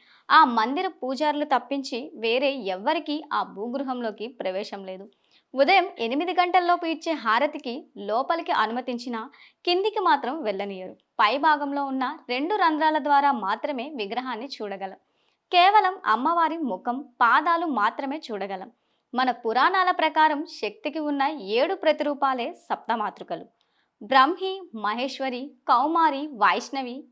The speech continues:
వారాహి, ఇంద్రాణి, చాముండి. కొన్ని నమ్మకాల ప్రకారం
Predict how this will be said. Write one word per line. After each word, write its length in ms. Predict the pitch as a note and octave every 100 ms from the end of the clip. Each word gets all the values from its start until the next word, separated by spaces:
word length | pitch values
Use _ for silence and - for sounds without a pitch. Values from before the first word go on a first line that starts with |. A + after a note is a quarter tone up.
| -
వారాహి, 580 | G3 G3 C4 C4+ B3 C4 C#4+ _ _
ఇంద్రాణి, 640 | D#4 D#4+ G4 G4+ E4 E4+ - - B3+
చాముండి. 460 | G3+ G3 F#3 E3+ _ _ _
కొన్ని 240 | F4 E4+ A4
నమ్మకాల 500 | G#4 F4+ F#4 F#4 F4+
ప్రకారం 560 | F4+ E4 E4 D#4 D#4